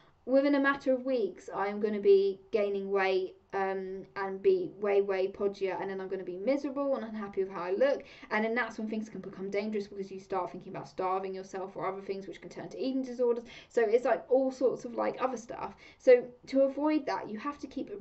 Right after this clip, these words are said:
really, really tight rein on yourself, um, and don't underestimate it. It, that is not an easy feat. I'm not gonna sit here,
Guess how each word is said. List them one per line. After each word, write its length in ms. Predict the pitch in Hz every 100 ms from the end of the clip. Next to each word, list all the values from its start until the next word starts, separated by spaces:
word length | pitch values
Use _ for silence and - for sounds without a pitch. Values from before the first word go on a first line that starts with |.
| 220
really, 480 | 247 262 254 220
really 280 | 214 233 202
tight 360 | 208 233 196 190
rein 300 | 202 220 220
on 100 | 202
yourself, 560 | 190 - 208 302 440 - - - -
um, 400 | 233 233 233 233 -
and 300 | 233 233 226 - -
don't 280 | 262 233 214
underestimate 680 | 226 226 214 214 202 196 196
it. 80 | -
It, 140 | 185 202
that 220 | 214 196
is 100 | 190
not 240 | 202 185
an 60 | 190
easy 260 | 185 185
feat. 360 | 180 - 190 180
I'm 80 | 196
not 140 | 220 220
gonna 140 | 208
sit 220 | 196 226
here, 380 | 190 196 180 180